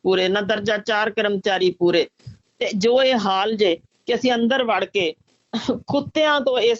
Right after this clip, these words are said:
ਤਰੀਕੇ ਨਚਵਾਉਣਾ ਆਪਣੇ ਬੱਚਿਆਂ ਨੂੰ ਜਾਂ ਚੂਹੇ ਵੱਢ ਜਾਣਗੇ ਸਾਡੇ ਬੱਚਿਆਂ ਨੂੰ।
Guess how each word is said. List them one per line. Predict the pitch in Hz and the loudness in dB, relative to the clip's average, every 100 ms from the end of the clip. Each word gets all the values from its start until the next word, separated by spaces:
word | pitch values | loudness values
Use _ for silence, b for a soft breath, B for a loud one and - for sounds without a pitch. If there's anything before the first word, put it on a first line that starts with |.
| - | -2
ਤਰੀਕੇ | 233 - 233 | -4 -2 -2
ਨਚਵਾਉਣਾ | 214 202 196 180 196 220 | -2 -2 -2 0 0 -2
ਆਪਣੇ | 180 196 196 | -2 -2 -2
ਬੱਚਿਆਂ | 185 175 - 190 185 | 0 -4 -2 -2 0
ਨੂੰ | 180 | 0
ਜਾਂ | 175 | -2
ਚੂਹੇ | 170 262 311 294 | -2 -2 2 2
ਵੱਢ | 233 214 220 | 0 -2 -2
ਜਾਣਗੇ | 208 202 190 180 | -4 -4 -2 0
ਸਾਡੇ | 185 175 175 | 0 0 0
ਬੱਚਿਆਂ | 175 170 185 175 | 0 -2 0 0
ਨੂੰ। | 165 | -2